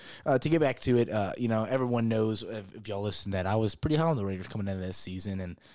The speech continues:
um, I, I am pleasantly surprised. Uh, I don't know if pleasantly is the best way <laughs> to put that, uh, but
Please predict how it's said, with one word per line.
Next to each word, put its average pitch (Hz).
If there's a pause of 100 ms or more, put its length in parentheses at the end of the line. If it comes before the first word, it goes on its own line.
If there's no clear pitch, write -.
(240)
um, 90 (480)
I, 90
I 101
am 104 (680)
pleasantly 127
surprised. 104
Uh, 90 (480)
I 87
don't 95
know 90
if 85
pleasantly 98
is 90
the 95
best 98
way 101 (120)
<laughs> -
to 107
put 104
that, 101 (380)
uh, 95
but 107